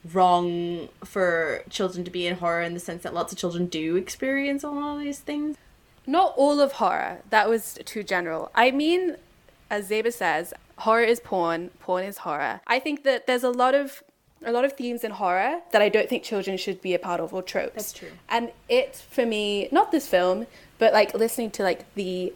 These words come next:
Speaker 2: universe of it and maybe the Stephen King material, I'm like,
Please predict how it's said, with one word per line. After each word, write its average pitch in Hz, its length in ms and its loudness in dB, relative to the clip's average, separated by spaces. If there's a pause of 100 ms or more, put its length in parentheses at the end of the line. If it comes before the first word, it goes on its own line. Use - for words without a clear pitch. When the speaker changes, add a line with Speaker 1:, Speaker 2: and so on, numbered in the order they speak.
(440)
Speaker 2:
universe 185 680 0
of 196 140 -6
it 185 300 6
and 170 320 -2
maybe 180 180 0
the 185 120 -6
Stephen 180 260 -4
King 170 400 -4
material, 180 500 0
I'm 226 120 -6
like, 262 240 0